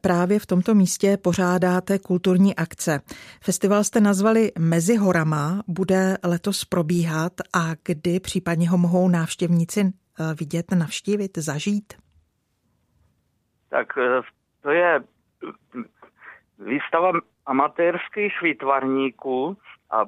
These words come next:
Speaker 2: doprovázený hudebníma vystoupeníma, eh, většinou z řad našich přátel a kamarádů,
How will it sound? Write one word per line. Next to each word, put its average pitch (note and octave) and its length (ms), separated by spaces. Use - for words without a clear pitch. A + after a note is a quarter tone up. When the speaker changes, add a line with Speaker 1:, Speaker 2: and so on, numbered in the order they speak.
Speaker 2:
doprovázený F3 1040
hudebníma D#3+ 560
vystoupeníma, E3 920
eh, A2 60
většinou F3 500
z C#3 40
řad D3+ 200
našich D3+ 360
přátel C3+ 520
a C3 60
kamarádů, A2+ 760